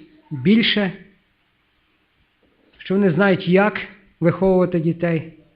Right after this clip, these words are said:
Інші не знають, як їх виховувати, просто залишають. І часто,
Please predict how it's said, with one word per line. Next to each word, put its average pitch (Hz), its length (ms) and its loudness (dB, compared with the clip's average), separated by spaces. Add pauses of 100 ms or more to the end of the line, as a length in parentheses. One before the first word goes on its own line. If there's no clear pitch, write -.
(1500)
Інші 202 680 0 (1300)
не 190 180 6
знають, 233 360 2
як 220 180 4
їх 185 120 2
виховувати, 196 500 0
просто 175 340 -2
залишають. 165 840 -4 (1600)
І 160 80 -2
часто, 175 640 -2